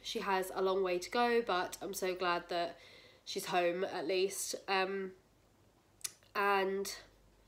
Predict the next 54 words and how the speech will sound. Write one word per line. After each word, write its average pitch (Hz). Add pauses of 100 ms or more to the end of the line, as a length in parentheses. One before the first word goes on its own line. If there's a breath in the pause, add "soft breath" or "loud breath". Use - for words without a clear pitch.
(640 soft breath)
then 196
I 190
went 185
from 202
there 190
to 190
my 185
brother's 185
fiance's 247
house 190
because 190
she 240
is 226
doing 202
a 190
lot 190
of -
their 185
wedding 185
stuff 170 (100)
herself, 196 (440 loud breath)
and 190
she's 202
doing 202
all 196
of 190
the 190
invites 208
herself, 247
and 202
she 208
asked 190
me 190
if 190
I 180
would 180
go 185
round 180
and 175
help 285
her 247
put 247
some 214
of 196
them 196
together 208
because 190
I 185
did 185
offer 190
to -
help -
her 175
before. 196